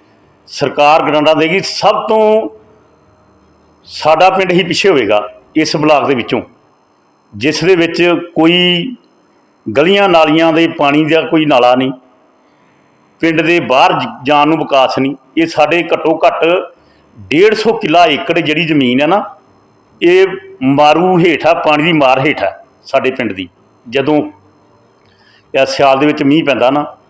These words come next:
ਇਹ ਹੁਣ ਵੀ ਹਾੜ੍ਹ ਦੇ ਮਹੀਨੇ ਮੀਂਹ ਆਉਣਾ,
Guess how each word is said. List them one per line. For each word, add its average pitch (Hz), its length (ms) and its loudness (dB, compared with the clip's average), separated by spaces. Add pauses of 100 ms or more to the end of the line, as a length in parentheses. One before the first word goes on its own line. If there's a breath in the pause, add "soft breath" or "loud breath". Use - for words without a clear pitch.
(1040)
ਇਹ 135 100 2
ਹੁਣ 139 220 0
ਵੀ 160 200 0
ਹਾੜ੍ਹ 139 220 2
ਦੇ 151 80 0
ਮਹੀਨੇ 156 220 2
ਮੀਂਹ 151 220 2
ਆਉਣਾ, 147 280 -2